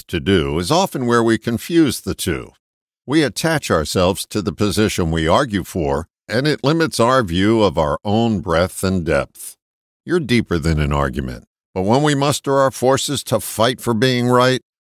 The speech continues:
we cut ourselves off from our abundant inner light. There's always gonna be differences of opinion in this life,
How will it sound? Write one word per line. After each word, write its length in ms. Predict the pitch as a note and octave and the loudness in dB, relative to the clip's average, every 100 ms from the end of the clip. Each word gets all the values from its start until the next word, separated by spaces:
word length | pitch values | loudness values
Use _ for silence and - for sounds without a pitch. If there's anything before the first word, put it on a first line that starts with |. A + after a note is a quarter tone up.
| - | -6
we 140 | D3+ | -4
cut 280 | - C#3+ C3+ | -2 0 4
ourselves 520 | A2+ G2 A2+ G#2 E2+ | 2 2 2 2 4
off 300 | F#2+ G2 F#2+ | 4 4 2
from 260 | F#2 F2 E2+ | -2 -2 -2
our 260 | E2 D#2+ | -2 -2
abundant 800 | D2+ C2 B1+ G2+ A2+ A#2 A#2 A2+ G2 | -4 -8 -8 -6 -4 -2 -2 -2 -4
inner 260 | F2+ D#2+ | -4 -2
light. 340 | D2+ D2 A#1 - _ _ _ _ _ _ | -2 -2 -6 -14 _ _ _ _ _ _
There's 160 | D3 C#3+ | -4 0
always 280 | D3+ C#3 | 2 0
gonna 180 | - A2 | 0 0
be 100 | F#2+ | 0
differences 560 | F2 G2 F#2+ F2+ G2 D2 | 0 -2 -2 -4 -4 -4
of 160 | E2+ | -4
opinion 480 | D2+ - F2+ E2+ D2+ | -6 -6 -4 -4 -4
in 160 | D#2 D#2 | -4 -4
this 240 | D#2 - | -4 -4
life, 400 | F2 C#2+ - - | -2 -2 -4 -14